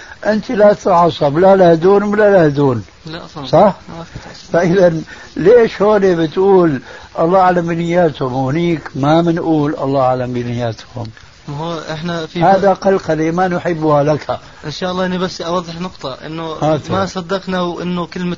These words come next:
Speaker 2: المسلمين ترتفع شوي في البلد، بغض النظر أنهم مسلمين. يعني الناس اللي زي ما بقول الغريق يت-، يتعلق في قشه،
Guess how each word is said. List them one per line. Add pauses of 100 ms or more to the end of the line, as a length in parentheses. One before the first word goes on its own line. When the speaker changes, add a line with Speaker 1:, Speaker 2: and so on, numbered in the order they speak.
Speaker 2:
المسلمين
ترتفع
شوي
في
البلد، (640)
بغض
النظر
أنهم
مسلمين. (800)
يعني
الناس
اللي
زي
ما
بقول
الغريق
يت-،
يتعلق
في
قشه،